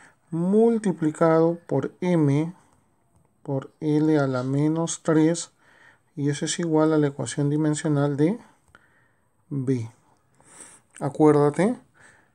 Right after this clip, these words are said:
bases iguales, L con L, exponente uno, estos exponentes se suman. Entonces nos va a quedar L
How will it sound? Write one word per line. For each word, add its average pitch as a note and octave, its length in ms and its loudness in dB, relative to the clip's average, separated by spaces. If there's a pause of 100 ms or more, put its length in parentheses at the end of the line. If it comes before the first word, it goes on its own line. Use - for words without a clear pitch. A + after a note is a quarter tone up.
(960)
bases D3 680 0
iguales, C#3+ 840 0 (680)
L C3+ 520 -2
con C3+ 260 -6 (140)
L, D3+ 480 0 (1000)
exponente B2 720 -8
uno, D3+ 400 -2 (140)
estos D3+ 520 -2
exponentes D3+ 1200 0 (920)
se - 120 -8
suman. D3 440 0 (300)
Entonces C#3 360 -4
nos C#3 140 -2
va C#3 60 0
a C3+ 60 -6
quedar C#3+ 360 0 (160)
L D#3 680 0